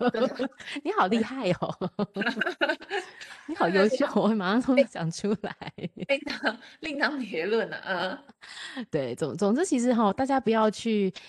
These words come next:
Speaker 2: 因为以前我也不太敢谈论这个话题，毕竟在那个这种，这种，这种气氛跟家庭教育下，你就认为，啊，这种话题不要讲。但其实长大之后你就发现，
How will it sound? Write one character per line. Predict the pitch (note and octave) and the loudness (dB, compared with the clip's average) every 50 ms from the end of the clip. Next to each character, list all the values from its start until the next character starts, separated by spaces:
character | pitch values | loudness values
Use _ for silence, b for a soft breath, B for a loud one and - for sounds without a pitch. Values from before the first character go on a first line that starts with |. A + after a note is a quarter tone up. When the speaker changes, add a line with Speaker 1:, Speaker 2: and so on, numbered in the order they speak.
| B B | B B
Speaker 2:
因 | D#4 F4+ | -2 -2
为 | |
以 | - - G3+ F#3 | 0 0 -2 -2
前 | - G#3+ G3+ G3+ | 0 2 4 4
我 | G3+ A3 | 4 4
也 | A3 G3+ | 2 2
不 | F#3 - | 0 0
太 | F#3+ A3 G#3+ | -2 -2 -2
敢 | G3+ - E3 C3+ C#3 C#3 C3 | -2 -2 -4 -2 -2 -6 -8
谈 | - - D3 D#3+ | -6 -2 0 2
论 | F#3 F#3 | 2 2
这 | F3+ F#3 | 2 -2
个 | E3+ - | -6 -8
话 | D3 - F#3 E3+ D3+ D3 | -8 -4 -2 -2 -2 -4
题， | - - - C3 | -6 -8 -12 -10
毕 | - - G3+ | -8 -6 -6
竟 | F3+ G3 F#3+ F#3+ | -2 -2 -2 -2
在 | - G3 F3+ F3 E3+ | -2 -2 -4 -2 0
那 | F3 D#3+ | -2 -2
个 | D3 A2+ A2 - | -2 -4 -8 -8
这 | - | -6
种， | - F3 D3+ - - F3+ | -4 -4 -4 -4 -8 -8
这 | - F#3 | -8 -6
种， | D#3+ C3+ - C#2+ - _ _ _ _ _ | -6 -6 -8 -10 -14 _ _ _ _ _
这 | - F3 | -6 -4
种 | E3 B2+ C#3+ | -4 -4 -4
气 | - - - G3 F#3 | -6 -4 -2 -2 -2
氛 | - - E3 E3 D3+ | -2 -2 -2 -2 0
跟 | D#3+ D#3 | -2 -2
家 | - D#3+ D#3+ | -2 -4 -4
庭 | D#3+ D3 | -4 -4
教 | C3+ D#3 D3+ D#3 | -2 0 0 0
育 | D3+ | 0
下， | D3 - F3+ C3+ | 0 -2 -4 -4
你 | C3+ | -4
就 | D3 D#3+ | -6 -6
认 | F3 E3+ | -6 -6
为， | D#3 C#3+ | -6 -6
啊， | C#3 C#3+ | -8 -6
这 | - G3 | -4 -2
种 | F3+ E3+ | -2 -2
话 | F3 D#3+ | -2 -4
题 | - D#3 | -6 -6
不 | - D3 | -8 -8
要 | C#3+ | -10
讲。 | - - - - | -10 -10 -10 -8
但 | - G3 C#4+ | -6 -4 -4
其 | D4 C#4+ | -2 -2
实 | C4+ | -2
长 | - A3 F3 G3+ | -2 -2 -2 0
大 | B3 C4+ | 0 -2
之 | C4+ - | -2 -2
后 | C#4 B3 | -4 -4
你 | G#3+ | -6
就 | A3+ | -6
发 | - A#3 A#3+ | -4 -4 -2
现， | A3+ A#3 G3 | -2 -2 -4